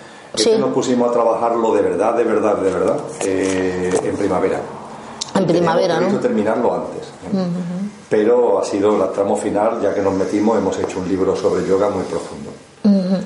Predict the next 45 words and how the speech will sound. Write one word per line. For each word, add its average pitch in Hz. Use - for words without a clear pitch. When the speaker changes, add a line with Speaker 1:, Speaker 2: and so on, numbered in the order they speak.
Speaker 1:
para 101
poner 95
en 107
evidencia 107
lo 113
que 92
yo 90
creo 92
que 92
es 87
más 90
importante, 82
¿no? 98
Que 98
el 82
yoga 98
no 107
son 92
los 90
ejercicios. 85
Speaker 2:
Eh, 214
es 226
que 311
eso 302
es 311
lo 302
que 262
te 262
iba 247
a 214
decir, 202
porque, 190
bueno, 233
este 262
libro, 311
por 269
ejemplo, 269
que 254
yo 247
estoy 254
leyendo, 240
que 214
todavía 196
me 214
quedan, 214